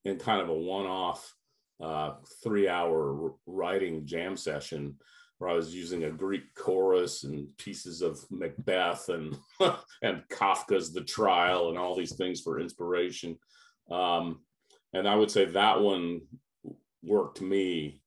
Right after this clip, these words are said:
maybe unconsciously for a lot of the time that it was being written. And then I, and then I just sat down and it kinda wrote itself. Um, but I do,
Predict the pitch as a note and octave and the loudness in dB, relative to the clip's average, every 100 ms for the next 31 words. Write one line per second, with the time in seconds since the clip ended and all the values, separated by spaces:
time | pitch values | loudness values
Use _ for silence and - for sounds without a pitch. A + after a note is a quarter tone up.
0 | - F#2 G2+ G2+ F#2 F#2+ - G2 G2+ G#2 | -4 2 4 4 0 -2 -2 0 0 -2
1 | G#2 A2+ A2+ B2 B2 A#2+ A#2+ A#2+ A#2+ - | -6 -4 -2 0 4 4 4 0 0 -2
2 | B2+ B2 B2 - _ _ _ - G2 G2 | -2 -4 -6 -10 _ _ _ -6 0 0
3 | F2+ F2 G2+ G2 F#2 G#2 - G#2 G#2+ - | 0 -6 -4 -4 0 0 0 -4 -6 -10
4 | - F2 F#2 F2+ D#2+ D#2 - E2 E2 E2 | -12 -8 -4 -4 -4 -8 -10 -10 -8 -6
5 | D#2+ D#2 - - F2 D#2 E2 D#2 D2 - | -8 -10 -10 -6 -4 -4 -8 -6 -8 -10
6 | D2+ D2+ C#2+ C#2 _ - - F2 D#2 C#2 | -10 -8 -10 -12 _ -20 -16 -10 -10 -8
7 | D#2+ D#2+ D2+ - - - - C2 - - | -2 -2 -2 -8 -10 -8 -6 -8 -12 -20
8 | _ - _ _ - F2 F2 D#2+ D2+ - | _ -20 _ _ -6 0 0 0 -6 -12
9 | _ _ _ _ _ _ _ _ _ _ | _ _ _ _ _ _ _ _ _ _
10 | _ _ _ A2 B2 A2+ A#2 A2 D3 C#3 | _ _ _ 2 6 8 6 6 4 4